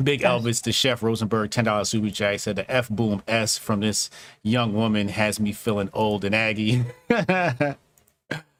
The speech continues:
Speaker 1: Let's talk about your religious beliefs before I let you go. We got about seven minutes of your time left here. Uh,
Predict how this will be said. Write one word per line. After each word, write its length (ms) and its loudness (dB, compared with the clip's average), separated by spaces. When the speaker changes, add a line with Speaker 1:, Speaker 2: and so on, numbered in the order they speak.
Speaker 1:
Let's 260 0
talk 160 2
about 340 0
your 500 2
religious 340 -2
beliefs 380 -4
before 260 -6
I 40 2
let 200 -4
you 60 -4
go. 400 0
We 60 -10
got 120 2
about 180 -2
seven 260 -2
minutes 240 -2
of 40 -8
your 100 -4
time 260 0
left 200 -2
here. 260 -2
Uh, 560 2